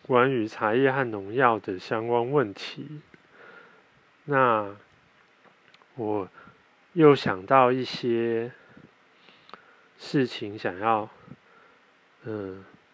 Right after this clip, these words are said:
说明一下。嗯，虽然我不是学化学相关的，不过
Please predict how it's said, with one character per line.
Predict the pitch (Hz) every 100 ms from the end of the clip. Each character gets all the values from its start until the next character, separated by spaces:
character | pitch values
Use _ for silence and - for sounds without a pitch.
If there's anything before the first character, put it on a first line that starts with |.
| _ _ _ _ _ _ -
说 | - 175
明 | 190 131 98
一 | 98
下。 | - 113 101 - - _ _ _ _ _ _ _ _ _ _ _ _ - - _ _ _ _ 220
嗯， | 127 104
虽 | - 185
然 | 175 147
我 | 107
不 | -
是 | 110 - 156 131
学 | - 123 101 101 107 110
化 | - 165 120
学 | - 101
相 | 127 110
关 | 113 113
的， | 110 98
不 | - 117
过 | 160 139